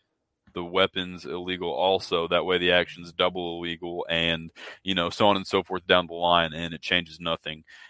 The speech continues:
And then if, you know, someone's making these policies, of course you would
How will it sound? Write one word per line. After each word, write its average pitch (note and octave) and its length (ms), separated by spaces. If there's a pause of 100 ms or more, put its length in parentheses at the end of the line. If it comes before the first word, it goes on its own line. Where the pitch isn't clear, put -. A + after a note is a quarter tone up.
And F2+ 200
then F2+ 220
if, F#2 300
you G#2 80
know, F#2 120
someone's G#2 380
making F#2 420
these E2+ 340
policies, F2+ 800
of - 60
course - 340
you F#2 60
would E2+ 80